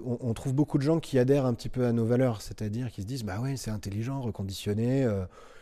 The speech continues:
ils sont super, euh. » Et en plus, derrière ça, on leur explique qu'on, on crée de l'emploi ici. Beaucoup de vélos, beaucoup de cadres à l'origine, évidemment, sont pas faits, euh, alors quelquefois en Europe, mais en tout cas, euh, pas très rarement en France.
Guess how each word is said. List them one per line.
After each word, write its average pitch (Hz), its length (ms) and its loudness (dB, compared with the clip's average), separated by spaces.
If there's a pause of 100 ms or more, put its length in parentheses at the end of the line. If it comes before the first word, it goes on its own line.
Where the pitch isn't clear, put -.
(120)
ils 113 100 2
sont 113 160 -2
super, 131 640 4
euh. » 98 760 2
Et 117 160 2
en 117 100 2
plus, 147 180 -2
derrière 107 240 4
ça, 156 120 -2
on 147 40 2
leur 117 140 4
explique - 420 -6
qu'on, 104 320 -8
on 107 100 -4
crée 143 200 -2
de 127 60 0
l'emploi 120 440 0 (100)
ici. 156 300 -2 (560)
Beaucoup 131 260 4
de 127 100 2
vélos, 135 280 10
beaucoup 135 240 0
de - 60 -14
cadres 139 380 6
à 110 120 4
l'origine, 113 420 2
évidemment, 113 400 0
sont 95 320 -6 (100)
pas 110 140 -2
faits, 110 300 2
euh, 95 320 -2
alors 92 160 -6
quelquefois 127 420 0
en 123 40 6
Europe, 120 260 4
mais 107 100 -2
en 98 80 -4
tout - 140 -10
cas, 107 240 -2
euh, 98 320 -6 (100)
pas 104 300 -4
très - 180 -4
rarement 113 320 2
en 104 60 0
France. - 380 -4